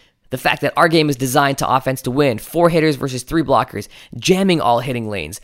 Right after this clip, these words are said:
freeing up the one-on-one versus the one-on-nothing, running a tandem, running an X, understanding the difference between in-system and out-of-system, understanding play calling, rallying versus serve receive, understanding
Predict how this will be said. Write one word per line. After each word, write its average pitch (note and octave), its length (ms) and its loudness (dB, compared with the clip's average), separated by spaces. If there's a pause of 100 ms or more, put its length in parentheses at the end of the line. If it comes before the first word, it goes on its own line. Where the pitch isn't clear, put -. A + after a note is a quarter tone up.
(100)
freeing G#3 500 4
up F#3+ 80 0
the D3+ 100 2
one-on-one C3+ 540 2
versus B2+ 260 -4
the A#2 80 -4
one-on-nothing, A2 600 -2 (400)
running F#3 400 2
a - 100 0
tandem, C3 800 -4 (300)
running D#3 260 0
an C#3+ 100 0 (140)
X, - 460 -6 (420)
understanding E3+ 440 2
the D3 80 0
difference D#3+ 320 -2
between D3+ 340 -4
in-system F3 560 -2
and - 200 -6
out-of-system, C#3+ 640 -4 (360)
understanding E3+ 520 2 (100)
play A#3 280 2
calling, A#2 540 0 (320)
rallying F3 720 0
versus D3 340 -4
serve D3 240 -4
receive, C#3+ 640 -2 (320)
understanding C#3 460 -4